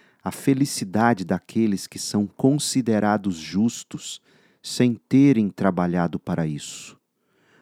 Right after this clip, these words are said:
Como são felizes aqueles cuja desobediência é perdoada,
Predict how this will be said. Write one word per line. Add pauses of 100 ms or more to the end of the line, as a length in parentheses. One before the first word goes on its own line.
(160)
Como
são
felizes
aqueles
cuja (380)
desobediência
é
perdoada,